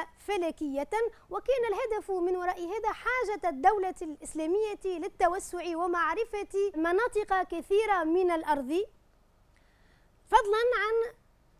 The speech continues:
آه، إرادة تصحيح ما توصل إليه العالم اليوناني بطليموس. من هذه المنشآت المرصد الذي أن-، أنشئ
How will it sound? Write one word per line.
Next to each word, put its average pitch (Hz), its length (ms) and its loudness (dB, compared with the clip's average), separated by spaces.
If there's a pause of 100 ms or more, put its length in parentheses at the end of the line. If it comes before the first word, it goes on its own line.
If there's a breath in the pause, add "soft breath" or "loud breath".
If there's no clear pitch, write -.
(140)
آه، 330 260 0
إرادة 427 680 0
تصحيح 453 540 0 (140)
ما 440 320 0
توصل 403 300 -4
إليه 381 680 0
العالم 359 440 2
اليوناني 392 680 4
بطليموس. 285 800 -6 (520 soft breath)
من 349 100 4
هذه 453 800 2
المنشآت 320 840 0 (800 soft breath)
المرصد 392 440 2
الذي 370 320 2
أن-، 494 360 -2
أنشئ 392 320 0